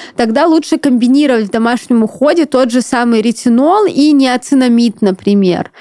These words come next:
И мы получим классные эффекты. А, при этом, если кожа склонна к раздражениям очень сильно, вот такие пациенты, которые выходят на улицу, и у них кро-, кожа раскраснелась мгновенно,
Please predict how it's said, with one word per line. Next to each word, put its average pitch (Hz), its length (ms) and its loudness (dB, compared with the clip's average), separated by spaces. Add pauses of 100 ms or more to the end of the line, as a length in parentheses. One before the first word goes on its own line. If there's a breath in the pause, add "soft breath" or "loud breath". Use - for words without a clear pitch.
(220 loud breath)
И 226 100 2
мы 277 180 2
получим 220 760 -2
классные 208 640 0
эффекты. - 580 -4 (420 loud breath)
А, 220 280 -2
при 262 160 -2
этом, 330 280 0
если 277 380 0
кожа 262 420 0
склонна 240 720 0
к - 100 -6
раздражениям 220 960 0
очень 226 380 0
сильно, 311 460 0
вот 220 320 -4
такие 226 280 -2
пациенты, 254 540 -2
которые 233 460 -2
выходят 226 540 -2
на 196 120 0
улицу, 294 480 0
и 202 80 2
у - 20 0
них 233 200 0
кро-, 240 260 -2
кожа 254 320 -2
раскраснелась 226 920 -2
мгновенно, 196 800 -2